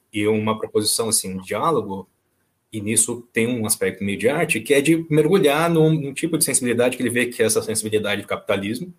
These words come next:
que é essa coisa do, da sensibilidade como,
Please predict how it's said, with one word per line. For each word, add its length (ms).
que 140
é 20
essa 200
coisa 360
do, 320
da 120
sensibilidade 640
como, 580